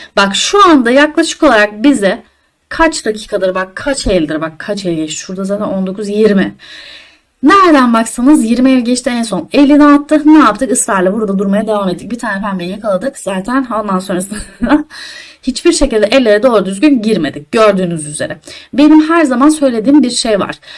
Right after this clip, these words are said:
Her ele giriş yapmış olmanız o sizi kazandıracak anlamına gelmiyor. Bilginiz olsun. Elli yedi ve elli sekiz. Burada elli sekiz ve elli dokuzuncu dakikalar aslında önemli.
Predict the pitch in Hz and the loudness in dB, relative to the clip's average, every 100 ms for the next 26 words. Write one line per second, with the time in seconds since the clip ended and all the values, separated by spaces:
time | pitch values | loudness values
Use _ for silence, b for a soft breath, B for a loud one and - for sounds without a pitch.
0 | B - 277 277 214 190 170 185 240 - | B -2 0 0 0 -2 -2 -4 -4 -6
1 | 214 202 185 185 233 226 202 294 - - | -8 -10 -12 -10 -8 -6 -2 -4 -4 -12
2 | 240 226 240 262 220 208 202 202 254 - | -10 -8 -8 -6 -4 -4 -4 -6 -6 -4
3 | 202 180 202 302 214 202 180 294 240 214 | -4 -4 0 0 2 0 2 0 0 -2
4 | 196 180 135 139 - - 220 196 180 226 | -2 -2 -2 -4 -8 -6 -4 -2 -2 -2
5 | - 196 190 190 170 - B B B 233 | -2 -2 -2 -4 -8 -14 B B B 0
6 | 311 311 294 294 302 302 269 277 262 269 | 4 6 6 4 2 0 2 2 2 0
7 | 269 262 262 269 262 262 - 262 262 277 | -2 -2 0 0 -2 -4 -2 2 2 0
8 | - - _ _ _ _ _ _ _ - | -4 -12 _ _ _ _ _ _ _ -8
9 | 214 226 - 240 220 226 226 196 180 | -4 -4 -6 -6 -4 -4 -4 -4 -6